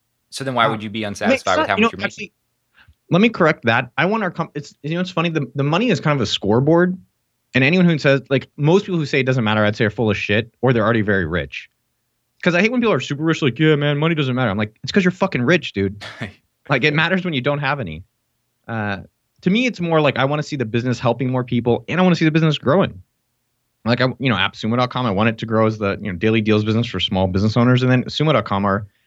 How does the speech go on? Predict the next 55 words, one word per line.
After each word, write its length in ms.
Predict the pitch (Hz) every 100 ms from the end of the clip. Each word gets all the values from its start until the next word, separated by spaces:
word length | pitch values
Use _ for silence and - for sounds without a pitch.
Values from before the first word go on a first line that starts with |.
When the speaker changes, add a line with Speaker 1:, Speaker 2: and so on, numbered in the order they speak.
| _ -
Speaker 2:
email 200 | 123 120
marketing 340 | 107 127 117
software. 460 | 87 80 73 - 82 _ _ _ _ _
Like, 220 | 127 131 _ -
I 80 |
like 240 | 254 285 285
when 100 | 247
people 160 | 160 123
use 160 | 107
our 100 | 98
stuff, 300 | 87 82 - -
and 80 | 123
I 40 |
wanna 180 | 156 180
see 160 | 180 165
it 60 |
keep 280 | - 160 113
growing, 340 | 110 123 90 82
and 140 | 117
that's 360 | 123 147 - -
the 100 | 104
scoreboard 440 | - 101 98 95
that, 140 | 87 - -
you 140 | 101
know, 120 | 80 -
I 100 | 104
wanna 180 | 110 101
see, 260 | - 90
and 100 | 76
then 140 | 117 113
money 240 | 127 135
then 240 | 104 107 101
subsequently 500 | - 143 139 104 87
comes 260 | - 113
from 120 | 101 76
that. 180 | 67 71 _ _ _ 104
Speaker 1:
Do 100 | 104
you 60 |
get 120 | 143 214
inspired 420 | 143 - 92 107
as 120 | 95
much 220 | 107 -
now 200 | 90 85
with 120 | 95
Sumo 440 | - 104 98 107 107
as 140 | 87
you 60 | 85
did 120 | 87
in 60 | 85
the 140 | 73 _ 92
more 260 | 90 87
of 60 | 80
the 40 |
startup 320 | - 82 80
phase? 280 | - 95 -